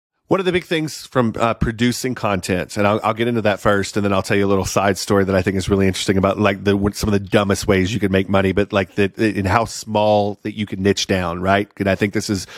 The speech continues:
incredibly interesting. Um, the first part is, like, production.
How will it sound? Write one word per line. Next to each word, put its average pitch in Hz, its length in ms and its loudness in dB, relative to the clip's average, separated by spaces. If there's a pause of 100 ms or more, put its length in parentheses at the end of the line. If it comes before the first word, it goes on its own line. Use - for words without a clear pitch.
(240)
incredibly 107 680 0
interesting. 85 520 -6 (560)
Um, 113 420 -4 (920)
the 123 240 -10
first 151 240 0
part 139 220 2
is, 113 200 -2
like, 107 200 -4
production. - 500 -4